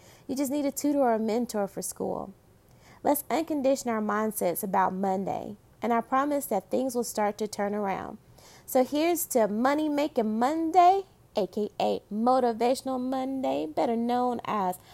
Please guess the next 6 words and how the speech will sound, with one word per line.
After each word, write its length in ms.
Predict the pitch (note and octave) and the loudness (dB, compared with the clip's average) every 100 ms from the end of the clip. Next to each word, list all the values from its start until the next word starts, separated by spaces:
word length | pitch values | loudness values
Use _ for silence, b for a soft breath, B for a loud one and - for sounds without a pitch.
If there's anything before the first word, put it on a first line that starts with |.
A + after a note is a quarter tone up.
| B B | B B
My 520 | - G#3+ A3+ B3 A3+ F#3 - | -6 2 6 8 6 4 -8
Magical 600 | - F#3+ F3 F#3 F#3+ F#3 | -4 -4 -4 -8 -6 -4
Monday. 720 | F#3 F3 F#3 F#3 E3+ - G#3 b b b - _ _ _ - B - | -4 -4 -4 -2 -2 -4 -12 b b b -20 _ _ _ -20 B -6
This 180 | C#4 C4 | -4 -4
is 100 | B3+ | -6
C 340 | C#4+ C#4+ F#4+ | -4 -2 -4